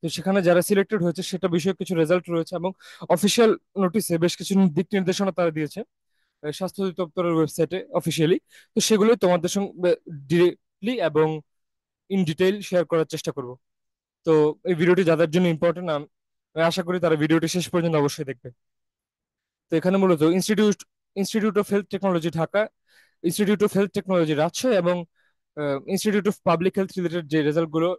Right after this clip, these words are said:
রয়েছে এবং যাদের নাম এসেছে সেকেন্ড ওয়েটিং লিস্টে, তাদের জন্য মূলত এই নোটিশটি।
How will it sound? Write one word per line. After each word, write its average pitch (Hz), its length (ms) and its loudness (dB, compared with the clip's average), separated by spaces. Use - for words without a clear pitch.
রয়েছে 175 260 2
এবং 165 220 0
যাদের 160 300 0
নাম 170 220 0
এসেছে 180 280 -4
সেকেন্ড 170 300 -2
ওয়েটিং 165 260 0
লিস্টে, 180 280 -2
তাদের 165 300 0
জন্য 165 220 -2
মূলত 156 240 2
এই 151 60 2
নোটিশটি। 139 400 -6